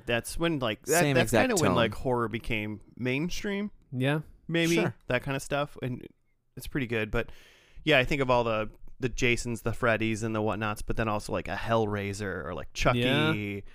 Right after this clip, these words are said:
Speaker 3: Yeah,
Speaker 1: and all.
Speaker 3: some
Speaker 1: But all that's, like, all that
Speaker 2: Mm.
Speaker 1: originated generally in the eighties.
Speaker 3: Yeah, it's a lot of
Speaker 2: Mm-hmm.
Speaker 3: just, like, we came up with a cool or interesting monster design.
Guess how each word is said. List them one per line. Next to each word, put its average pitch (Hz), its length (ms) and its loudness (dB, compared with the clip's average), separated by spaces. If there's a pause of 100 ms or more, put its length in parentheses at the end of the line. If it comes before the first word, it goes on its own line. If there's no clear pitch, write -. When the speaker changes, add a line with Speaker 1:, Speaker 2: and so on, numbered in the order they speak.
(160)
Speaker 3:
Yeah, 113 240 -4
Speaker 1:
and 127 100 2
all. 120 60 4
Speaker 3:
some 110 100 0
Speaker 1:
But 139 160 6
all 131 200 6
that's, 147 300 2
like, 131 200 4
all 135 140 4
that 143 140 2
Speaker 2:
Mm. - 40 2
Speaker 1:
originated 113 720 -4 (100)
generally 117 640 -2
in 110 200 -6
the 104 240 -8
eighties. - 420 -10 (180)
Speaker 3:
Yeah, 127 300 4 (140)
it's 117 160 -2
a 151 40 2
lot 147 220 6
of 160 40 4
Speaker 2:
Mm-hmm. 151 40 0
Speaker 3:
just, 147 180 0
like, 110 240 0 (160)
we 123 200 -2
came 123 220 0
up 120 140 -2
with 117 160 -2
a 110 320 -2 (160)
cool 127 300 0
or 113 80 0
interesting 113 460 -4
monster 110 440 -2
design. 98 460 -8